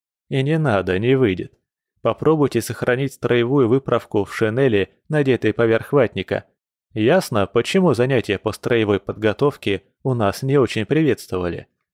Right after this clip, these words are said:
У всех ребят мероприятия со строевой вызывали бешеный восторг. Мы вообще на это безумное балетное действо болт бы забили и законтрили, но окошки кабинета начальника канцелярии выходили именно на плац.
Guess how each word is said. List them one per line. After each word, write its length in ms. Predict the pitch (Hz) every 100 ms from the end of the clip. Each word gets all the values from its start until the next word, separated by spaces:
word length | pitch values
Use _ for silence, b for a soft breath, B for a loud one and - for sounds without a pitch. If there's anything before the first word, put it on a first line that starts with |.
| _ _ _ _ _ _ _ _ _ -
У 120 | 131
всех 320 | - 220 -
ребят 400 | 165 131 175 170
мероприятия 960 | 131 127 - 123 123 156 - 131 113 104
со 160 | -
строевой 640 | 104 - 110 101 101 151 135
вызывали 560 | 104 101 101 131 131
бешеный 720 | 110 87 107 147 - 135 120
восторг. 800 | 101 107 - - - - - _ _ _ _ _ -
Мы 220 | 135 107
вообще 440 | 98 98 - - 131
на 100 | 101
это 200 | 101 113
безумное 640 | 104 104 110 123 104 98
балетное 600 | 92 104 113 113 110 101
действо 560 | 104 135 135 - 98 87 _
болт 460 | 127 117 190 180 110
бы 160 | 107
забили 600 | 101 104 95 98 90 92 95
и 20 |
законтрили, 840 | 95 110 185 180 - 101 92 90 _ _ _ -
но 540 | 139 175 185 175 -
окошки 560 | - 156 147 165 - 160
кабинета 560 | - 151 139 120 123 131
начальника 640 | 135 - 113 104 104 127
канцелярии 680 | 127 117 139 117 101 98 98
выходили 560 | 101 - 131 104 92
именно 540 | 107 - 104 98 92 92
на 140 | 104
плац. 520 | 127 143 98 - -